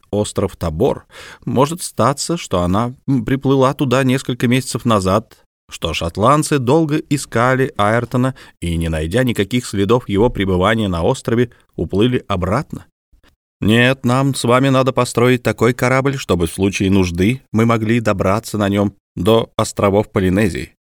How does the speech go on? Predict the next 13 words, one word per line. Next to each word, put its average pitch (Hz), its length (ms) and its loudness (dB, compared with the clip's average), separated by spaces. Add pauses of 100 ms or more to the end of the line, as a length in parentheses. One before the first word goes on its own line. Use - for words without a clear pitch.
или 113 140 2
до 113 140 2
Новой 127 220 2
Зеландии. 104 540 0 (680)
Как 101 220 -2
вы 131 80 2
думаете?" 135 500 -2 (1300)
"Я 139 260 -2
думаю, 160 520 2
мистер 87 340 -4
Сайрус", 78 520 -6 (260)
ответил 92 380 0
моряк. 87 460 -2